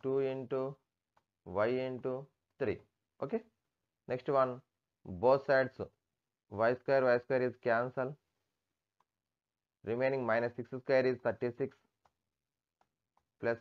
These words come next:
five square is twenty-five, minus two into y into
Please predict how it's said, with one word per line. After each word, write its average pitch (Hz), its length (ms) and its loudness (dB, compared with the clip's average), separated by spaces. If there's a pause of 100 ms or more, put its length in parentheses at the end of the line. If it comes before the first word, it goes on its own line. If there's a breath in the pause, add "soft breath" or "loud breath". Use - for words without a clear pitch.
five 117 220 2
square 135 240 0
is 123 140 0
twenty-five, 117 600 -2 (1200)
minus 120 400 -2
two 143 120 -2
into 147 380 0
y 131 120 4
into 127 400 2